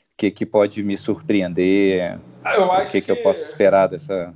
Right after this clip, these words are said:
Speaker 1: dessa parte da trilha?
Speaker 2: Eu acho que é legal a questão da água, tá bastante preocupado com relação à água, ler o water report, estudar direitinho. É,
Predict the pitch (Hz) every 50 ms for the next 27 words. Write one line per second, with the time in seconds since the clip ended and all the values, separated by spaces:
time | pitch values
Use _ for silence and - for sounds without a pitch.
0 | - - 98 - 98 85 - 87 - - 95 85 - 92 92 90 85 87 85 _
1 | _ _ _ _ _ _ _ _ _ _ - 170 165 165 165 165 - - - 180
2 | 180 175 170 160 160 160 165 165 160 - - _ _ _ _ _ - 175 160 -
3 | - 156 - - 160 160 160 156 156 151 143 139 143 147 156 151 156 165 170 165
4 | _ _ _ _ _ _ _ - 143 - 139 143 - - - 165 165 160 - -
5 | 160 160 147 - - - 143 143 143 139 139 - 135 135 139 139 131 - - -
6 | 139 131 127 123 127 127 127 135 139 131 139 143 139 - - - _ _ _ _
7 | _ - 135 135 143 151 156 151 139 143 147 143 143 143 143 143 135 139 - -
8 | 131 131 135 143 143 139 139 - - - - _ _ _ _ _ _ _ _ _
9 | - - - - - 143 131 135 143 147 143 127 143 143 143 139 131 139 - -
10 | 139 139 139 139 143 143 139 139 - - _ _ _ _ _ _ _ _ _ -
11 | 139 139 143 139 135 110 - - - - -